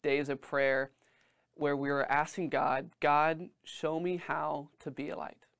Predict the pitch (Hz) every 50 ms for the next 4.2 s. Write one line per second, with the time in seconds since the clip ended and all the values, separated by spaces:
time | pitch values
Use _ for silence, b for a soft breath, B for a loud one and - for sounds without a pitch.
0 | _ _ _ _ _ _ _ _ _ _ _ _ _ _ _ B B B B B
1 | B B B B - 151 - 180 190 220 240 240 240 233 - - 170 160 - -
2 | - 170 175 185 180 - 233 233 226 220 180 165 147 143 143 147 143 139 131 139
3 | 135 139 - - - 139 131 131 135 139 - - 135 - 131 131 123 135 139 135
4 | - - -